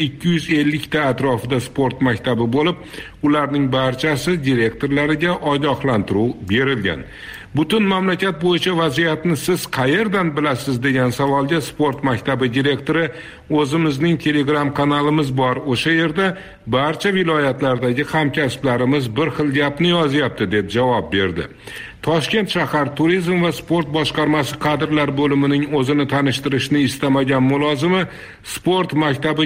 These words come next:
direktoridan olingan ma'lumotni tasdiqladi. Ogohlantiruv xatlari berilgani rost. Toshkent shahridagina emas, butun respublika bo'yicha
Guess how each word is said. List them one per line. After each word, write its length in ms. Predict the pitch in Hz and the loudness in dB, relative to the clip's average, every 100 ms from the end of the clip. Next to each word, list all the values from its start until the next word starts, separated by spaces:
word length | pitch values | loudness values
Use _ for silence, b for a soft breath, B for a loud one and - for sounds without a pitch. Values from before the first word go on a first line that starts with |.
| 139 | 0
direktoridan 680 | 156 156 - 156 147 143 143 | 0 0 0 -2 0 0 0
olingan 500 | 143 135 143 143 143 147 | 0 2 2 2 2 0
ma'lumotni 540 | 156 160 165 170 175 175 | 2 2 0 0 0 0
tasdiqladi. 640 | 160 135 - 139 110 - - B B B - 123 | 0 -2 -4 0 0 -2 -8 B B B -4 0
Ogohlantiruv 680 | 135 160 139 156 156 156 160 147 | 2 0 2 0 0 0 0 0
xatlari 400 | 151 151 147 156 151 | -2 0 0 0 0
berilgani 520 | 151 156 156 156 165 | 0 0 2 2 2
rost. 360 | 175 147 - - B B B - - | 2 0 -2 -8 B B B -10 -2
Toshkent 480 | 139 135 135 175 139 | 0 0 -2 -2 0
shahridagina 680 | 156 131 160 160 170 170 165 160 | -2 -2 -2 0 0 0 2 2
emas, 240 | 156 190 170 135 | 2 2 0 -2
butun 260 | 143 185 | 0 2
respublika 640 | 165 156 143 185 196 190 185 160 | 2 2 0 -2 0 0 0 2
bo'yicha 300 | 160 156 156 | 2 2 2